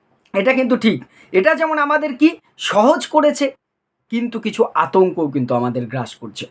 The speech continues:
অনেক ফ্রড হচ্ছে, সে নিয়ে আমি ভিডিও করেছি। আজকে সে বিষয়ে যাচ্ছি না, কিন্তু ভালো দিকগুলোর সাথে কোন কোন খারাপ দিকগুলো আমাদের একটু নজর রাখতে হবে সেইটা বলবো। আগে কয়েকটি ভালো দিক বলে নিই, তারপরে আশঙ্কার জায়গাগুলো আসছি।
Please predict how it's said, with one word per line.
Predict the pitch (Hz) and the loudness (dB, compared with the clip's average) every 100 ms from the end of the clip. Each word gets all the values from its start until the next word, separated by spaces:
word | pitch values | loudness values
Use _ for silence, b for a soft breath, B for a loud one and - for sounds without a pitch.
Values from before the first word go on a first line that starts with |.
| - | -4
অনেক | 190 247 254 - | -2 0 -2 -4
ফ্রড | 180 180 190 | 2 2 2
হচ্ছে, | 190 180 | -6 -8
সে | 185 | -4
নিয়ে | 175 170 | -4 -4
আমি | 151 | -4
ভিডিও | 135 147 127 | -2 -4 -4
করেছি। | 123 - - B B B | -6 -8 -14 B B B
আজকে | 196 226 254 | -2 0 0
সে | 269 254 | 2 2
বিষয়ে | 247 262 294 269 | 2 4 4 6
যাচ্ছি | 262 254 - | 4 0 -4
না, | 175 139 b b b | -2 -4 b b b
কিন্তু | 240 226 135 | 0 0 -2
ভালো | - 214 277 | -2 2 2
দিকগুলোর | 302 311 240 302 311 | 2 0 4 4 4
সাথে | - 294 427 | 2 -4 -4
কোন | - 330 339 | 2 2 2
কোন | - 233 | -2 -2
খারাপ | - 254 233 | 0 0 0
দিকগুলো | 190 175 180 175 | -2 -2 2 2
আমাদের | 160 147 | 2 0
একটু | 143 151 | -2 2
নজর | 143 139 135 | 4 4 2
রাখতে | 131 - | 0 0
হবে | 151 165 b b | -2 -2 b b
সেইটা | - 269 262 196 | -2 0 2 2
বলবো। | 170 151 | 2 2
আগে | 214 269 | 2 2
কয়েকটি | 294 285 277 | 2 2 -2
ভালো | - 226 269 | -2 0 0
দিক | 277 247 214 | 0 -2 4
বলে | 240 247 | 4 4
নিই, | 277 | -2
তারপরে | 269 240 247 262 262 | 2 2 4 2 2
আশঙ্কার | 190 - 202 185 160 | 0 -2 0 0 4
জায়গাগুলো | 156 147 135 123 | 4 4 2 -2
আসছি। | 123 - 107 | -2 -6 -14